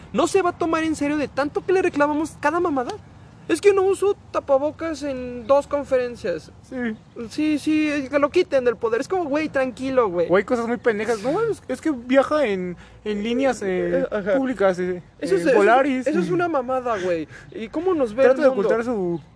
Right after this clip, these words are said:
Speaker 1: Puta, pero si estuviera en el otro avión, güey,
Speaker 2: Sí.
Speaker 1: puta, es que ve la clase pobre. O sea, güey, lo que haga amlo va a estar de la verga, güey.
Speaker 2: No,
Speaker 1: Y
Speaker 2: no, no lo apoyo, pero tampoco
Speaker 1: Yo
Speaker 2: lo ataco,
Speaker 1: tampoco,
Speaker 2: güey.
Speaker 1: güey, yo neutro, güey. Cuando la caga, la caga. Y cuando hace algo bien, hace algo bien. Pero yo no me pongo la playera del amlo cuando hace algo bien.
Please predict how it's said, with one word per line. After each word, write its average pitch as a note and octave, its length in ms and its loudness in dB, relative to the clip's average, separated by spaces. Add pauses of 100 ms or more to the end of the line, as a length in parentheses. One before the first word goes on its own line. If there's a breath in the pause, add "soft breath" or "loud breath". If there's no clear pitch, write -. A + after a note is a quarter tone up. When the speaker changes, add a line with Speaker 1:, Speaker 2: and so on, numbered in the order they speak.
Speaker 1:
Puta, A3 320 -2
pero G3 140 -2
si - 100 -14
estuviera G3+ 340 2
en D4+ 120 -2
el G3+ 60 0
otro C#4+ 200 2
avión, C4 320 4
güey, F4+ 180 -2
Speaker 2:
Sí. - 80 -10
Speaker 1:
puta, D#4 420 2
es C#4 120 -4
que F4 100 -2
ve E4 260 -2
la D4+ 120 0
clase D#4 280 -4
pobre. D#4 560 -4
O C4 60 -2
sea, C#4 240 2
güey, D4 220 -2
lo C#4 180 0
que D4 80 -4
haga D4 200 2
amlo C#4 240 -4
va C4+ 40 0
a C4+ 40 0
estar C4+ 200 -6
de B3+ 80 -6
la G3 80 -6
verga, F#3 240 -6
güey. - 180 -14 (520)
Speaker 2:
No, G#3+ 220 4
Speaker 1:
Y F#3 80 -6
Speaker 2:
no, G3+ 280 0
no G3+ 80 -2
lo A3 80 2
apoyo, F3+ 300 2
pero C#3+ 100 -6
tampoco C#3+ 460 -2
Speaker 1:
Yo G#3 80 0
Speaker 2:
lo D4 80 4
ataco, E4 240 2
Speaker 1:
tampoco, - 120 0 (140)
Speaker 2:
güey. - 0 -
Speaker 1:
güey, D4 160 -2
yo D4 140 -4
neutro, D#4+ 480 -4
güey. A#3+ 180 0
Cuando G#3+ 220 0
la A3 120 2
caga, D#4+ 220 0
la B3 140 0
caga. G#3+ 380 0
Y F#3 200 -10
cuando G3+ 300 -4
hace C4 160 0
algo D4 180 -2
bien, C#4 280 -4
hace C4 200 0
algo C4+ 220 2
bien. C#4+ 260 -4
Pero - 140 -6
yo A#3+ 100 2
no D4+ 80 0
me D4+ 100 0
pongo C#4 200 0
la C#4+ 80 4
playera A#3 260 2
del A#3 100 2
amlo A#3+ 360 2
cuando G3+ 260 -2
hace A3 220 0
algo A3+ 200 0
bien. A#3 280 -4